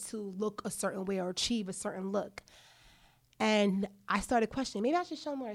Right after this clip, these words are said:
skin. Maybe I should do a little bit more. Maybe I should, you know, I don't know. Maybe I should do something," because there's this trend. There was this trend, um, with certain brands coming out with, like, certain jeans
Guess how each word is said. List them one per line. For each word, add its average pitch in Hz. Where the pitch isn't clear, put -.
skin. 180
Maybe 214
I 240
should 247
do 214
a 202
little 196
bit 185
more. 180
Maybe 220
I 220
should, 214
you 196
know, 120
I 247
don't 214
know. -
Maybe 233
I 247
should 240
do 240
something," 180
because 190
there's 226
this 254
trend. 208
There 220
was 240
this 220
trend, 170
um, 180
with 190
certain 202
brands 196
coming 190
out 180
with, 190
like, 196
certain 190
jeans 254